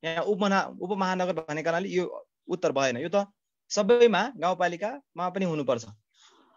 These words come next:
स्नातकोत्तर तहसम्मको अध्ययन संस्था भएको भन्ने कुरा चाहिँ, मापदण्ड चाहिँ उपमहानगरपालिकाको वर्गीकरणमा त्यो दफा आठमा छ, त्यो कुरा त्यहाँ के भनेको छ भने महानगरपालिकाभित्र कम्तीमा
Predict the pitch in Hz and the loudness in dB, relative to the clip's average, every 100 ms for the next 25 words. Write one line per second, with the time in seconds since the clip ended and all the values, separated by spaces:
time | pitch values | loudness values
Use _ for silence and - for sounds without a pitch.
0 | _ - 175 214 220 208 220 220 202 220 | _ -8 -4 0 2 2 0 0 0 0
1 | 196 190 202 202 202 196 175 196 190 190 | 0 -2 -2 -4 0 0 0 -2 -4 -4
2 | 196 185 151 160 202 190 196 185 170 156 | -2 0 2 4 4 4 4 4 0 -2
3 | 175 170 _ _ _ _ _ 185 190 190 | -2 -4 _ _ _ _ _ 0 2 2
4 | 170 175 180 175 160 180 180 175 156 220 | 0 0 2 2 0 0 0 0 -2 -4
5 | 165 196 180 180 175 165 165 165 160 151 | -6 -6 -2 0 0 -4 -4 -4 -4 -4
6 | 147 156 147 139 147 247 269 _ _ _ | -4 -2 -2 0 2 0 -2 _ _ _
7 | _ _ _ _ _ _ _ _ _ - | _ _ _ _ _ _ _ _ _ -12
8 | 156 147 180 185 - - - 190 190 165 | -12 -2 0 2 0 0 0 0 0 -4
9 | 175 180 165 175 170 - _ _ _ _ | -4 -6 0 2 2 -2 _ _ _ _
10 | _ _ _ _ _ _ _ _ _ 226 | _ _ _ _ _ _ _ _ _ -2
11 | 226 233 208 190 190 190 190 202 208 - | 0 0 2 0 -2 -4 -4 -6 -10 -12
12 | _ _ _ _ _ _ 147 143 190 240 | _ _ _ _ _ _ -12 -2 2 4
13 | 262 247 226 214 185 180 170 156 143 156 | 4 6 4 4 2 2 2 2 0 -4
14 | 180 175 170 170 165 165 | -6 -4 -4 -6 -4 -4